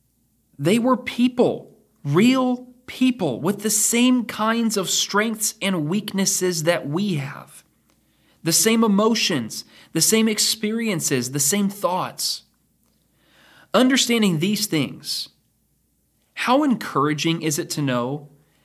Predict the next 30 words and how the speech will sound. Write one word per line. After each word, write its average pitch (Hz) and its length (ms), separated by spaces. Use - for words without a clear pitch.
how 185 200
God 170 360
was 175 160
able 165 240
to 147 120
use 147 400
these 151 480
men 143 240
and 135 160
women 143 320
to 143 100
do 135 280
such - 380
great 131 480
and 135 120
extraordinary 123 800
things? - 580
If 156 220
God 226 360
was 233 220
able 185 260
to 175 160
do 151 180
great 147 480
things 127 480
through 139 220
common 190 500
people 160 480
like 127 340
them, 127 380